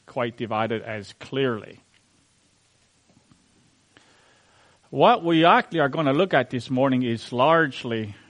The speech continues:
really, really clearly doctrinal teaching, but it's a foundation for life, and we must, we shouldn't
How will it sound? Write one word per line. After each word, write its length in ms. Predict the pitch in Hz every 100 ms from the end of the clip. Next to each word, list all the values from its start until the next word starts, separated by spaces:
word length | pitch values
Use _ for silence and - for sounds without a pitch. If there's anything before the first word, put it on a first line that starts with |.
| _
really, 640 | - 117 156 180 113 104 98 _ - -
really 400 | 123 160 120 110
clearly 580 | - 139 147 123 113 98 - _
doctrinal 560 | 135 135 - - 113 104
teaching, 500 | - 131 - 113 104
but 140 | 131
it's 160 | 143 135
a 60 |
foundation 920 | - - 214 262 220 160 175 - 131
for 260 | 113 127 110
life, 420 | 104 113 92 -
and 240 | - 120 127
we 160 | 165
must, 360 | 196 151 123 -
we 180 | 160 208
shouldn't 640 | - - 233 277 190 156